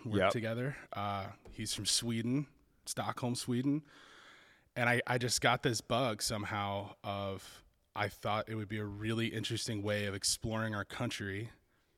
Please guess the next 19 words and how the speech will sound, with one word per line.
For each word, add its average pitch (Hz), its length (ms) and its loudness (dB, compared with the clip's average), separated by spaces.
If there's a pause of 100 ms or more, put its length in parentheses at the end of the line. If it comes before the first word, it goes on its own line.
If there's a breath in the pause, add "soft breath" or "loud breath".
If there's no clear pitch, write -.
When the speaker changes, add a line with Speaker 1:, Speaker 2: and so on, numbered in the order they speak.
(240)
Speaker 1:
And 104 160 -4
my 101 100 -2
mom, 113 360 0
some 156 240 2
family 139 260 2
member, 110 220 -2
I 101 40 -4
think 113 200 -6
it - 20 0
was 123 140 -2
my 120 160 0
mother, 120 320 0
was 98 180 -8
just - 260 -6
like, 101 280 -12 (1160)
"Take 143 180 -4
somebody 95 340 -2
with 85 240 -18
you." - 60 -20